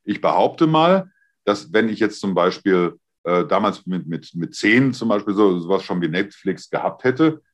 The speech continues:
übrigens wäre es total sinnlos gewesen, weil ich durfte damals keinen Fernseher haben, aber nichtsdestotrotz, äh, sch-, dann hätte ich auch dementsprechend schneller transformiert. So, und was passiert denn? Also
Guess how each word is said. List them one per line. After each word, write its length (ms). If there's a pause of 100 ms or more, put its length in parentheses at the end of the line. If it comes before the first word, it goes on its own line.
(200)
übrigens 260
wäre 120
es 60
total 280
sinnlos 340
gewesen, 280
weil 100
ich 80
durfte 240
damals 260
keinen 220
Fernseher 460
haben, 240
aber 260
nichtsdestotrotz, 760 (360)
äh, 320
sch-, 320
dann 180
hätte 200
ich 100
auch 100
dementsprechend 460
schneller 420 (220)
transformiert. 580 (480)
So, 140
und 160
was 180
passiert 380
denn? 220
Also 440